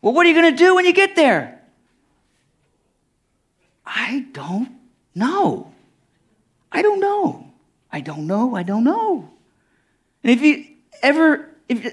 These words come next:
ever say that, just remember Abraham said that first. And look what God did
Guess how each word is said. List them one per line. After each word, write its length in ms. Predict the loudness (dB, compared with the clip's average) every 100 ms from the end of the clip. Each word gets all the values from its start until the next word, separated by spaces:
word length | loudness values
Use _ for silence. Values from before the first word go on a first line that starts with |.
| -16 _ _
ever 180 | -4 -2
say 280 | 0 0 2
that, 280 | 2 0
just 160 | -4 0
remember 220 | 4 4
Abraham 440 | 2 2 4 4 4
said 240 | 0 -4
that 200 | -2 -4
first. 420 | -6 -6 -8 -18 _ _ _ _ _ _ _ _ -2
And 120 | 2
look 140 | 2 2
what 160 | 2
God 260 | 2 0 0
did 400 | 2 2 2